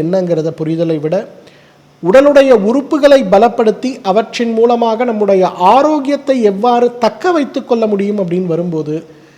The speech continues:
அதற்கு உதவி செய்கின்ற மிகப்பெரிய அருமருந்துகளில் ஒன்றாக இந்த வாலுலுவை அரிசி கஷாயத்தை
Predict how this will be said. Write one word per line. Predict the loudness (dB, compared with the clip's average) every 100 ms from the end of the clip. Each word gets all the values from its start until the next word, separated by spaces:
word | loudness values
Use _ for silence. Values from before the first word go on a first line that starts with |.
| _ -6
அதற்கு | 0 4 2 2 0
உதவி | 2 2 2 -2
செய்கின்ற | -2 -2 -2 0
மிகப்பெரிய | 0 -2 -2 -2 0 0
அருமருந்துகளில் | 0 0 -2 -2 -2 -2 -2 -4
ஒன்றாக | -6 -4 -4 -4 -6 -10 -16 -10
இந்த | -4 -2
வாலுலுவை | 0 0 -2 -2 -4 -4
அரிசி | -6 -8 -12
கஷாயத்தை | -10 -8 -6 -6 -8